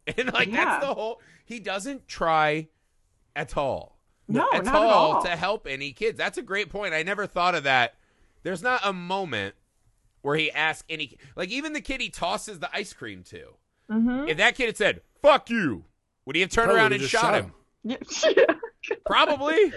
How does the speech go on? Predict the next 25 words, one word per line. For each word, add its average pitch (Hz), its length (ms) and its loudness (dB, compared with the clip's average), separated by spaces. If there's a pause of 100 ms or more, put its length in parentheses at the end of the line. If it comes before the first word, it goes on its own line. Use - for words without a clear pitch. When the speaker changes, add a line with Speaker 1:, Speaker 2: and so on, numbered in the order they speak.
(120)
Speaker 2:
You 220 120 4
ungrateful 262 680 0
little 269 180 -2
kid. 254 360 -8
Speaker 1:
Yeah. 302 640 0
<laughs> - 60 -20 (100)
Speaker 3:
Well, 208 120 2
they 220 100 6
try 190 280 2
to 330 120 10
Speaker 1:
Nothing's 180 220 0
Speaker 3:
get, - 20 -
Speaker 1:
for 294 160 0
free. 311 300 8
Speaker 3:
they 196 100 2
try 254 240 2
to 311 80 0
allude 175 640 4
to 175 60 0
him 160 240 0
having 151 420 -2
some 143 320 -2
form 139 340 0
of, 117 140 -4
like, 113 420 -8